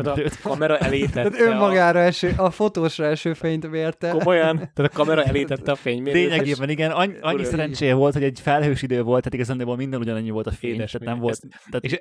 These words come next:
Speaker 1: to-, o-, ott mondjuk tök mindegy volt, de mondjuk egy, egy ilyen spot fényt akart volna, vagy egy ilyen
Speaker 2: Ura jó.
Speaker 1: kontrasztosabb szituba lett volna, akkor az ott kuka.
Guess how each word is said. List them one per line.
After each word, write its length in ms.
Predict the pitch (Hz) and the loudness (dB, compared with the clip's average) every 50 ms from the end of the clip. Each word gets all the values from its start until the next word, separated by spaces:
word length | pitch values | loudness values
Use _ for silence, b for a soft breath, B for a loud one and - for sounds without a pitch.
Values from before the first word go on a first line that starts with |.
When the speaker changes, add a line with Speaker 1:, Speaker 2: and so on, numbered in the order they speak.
| - - | -8 -6
Speaker 1:
to-, 120 | - 156 156 | -4 -4 -2
o-, 240 | - 165 - - 170 | 0 -2 0 0 0
ott 200 | 170 - - - | 0 -2 -4 -8
mondjuk 240 | 160 147 151 143 131 | -8 -6 -4 -6 -4
tök 240 | - - 165 - - | 0 0 0 0 0
mindegy 320 | 160 139 127 127 117 120 | -4 -4 -4 -4 -4 0
volt, 300 | 135 147 - 196 175 - B B B B B B | 2 4 4 4 2 0 B B B B B B
de 100 | - 156 | -2 0
mondjuk 320 | 156 170 165 165 - - - | 2 2 2 2 2 2 2
egy, 160 | 170 143 147 | 2 2 2
egy 160 | 151 147 135 | 0 0 0
ilyen 120 | 143 147 143 | 0 -2 -2
spot 280 | - - - 196 180 | -2 0 2 2 2
fényt 340 | - - - 147 131 135 - | 2 0 -4 -6 -6 -6 -6
akart 260 | 127 120 127 131 127 | -6 -2 -2 -2 -2
volna, 240 | - 127 127 123 123 | -2 -4 -4 -4 -6
vagy 120 | 117 131 131 | -6 -6 -6
egy 100 | 127 127 | -4 -4
ilyen 140 | 135 131 | -4 -6
Speaker 2:
Ura 120 | 123 117 113 | -6 -8 -10
jó. 100 | 110 110 104 - _ | -12 -12 -14 -14 _
Speaker 1:
kontrasztosabb 680 | - 175 185 175 - 143 131 - 143 135 - 139 131 | 0 0 2 2 2 0 0 2 0 0 2 0 0
szituba 280 | - - 131 151 131 135 | 0 0 0 2 4 4
lett 180 | 127 131 - | 2 2 0
volna, 240 | 139 135 139 139 135 | 0 -2 -2 -2 -4
akkor 200 | 131 127 - 120 | -6 -6 -8 -12
az 100 | 117 113 | -12 -10
ott 140 | 120 113 - | -12 -14 -10
kuka. 300 | - 127 113 - 139 151 | -10 -10 -6 -6 -6 -6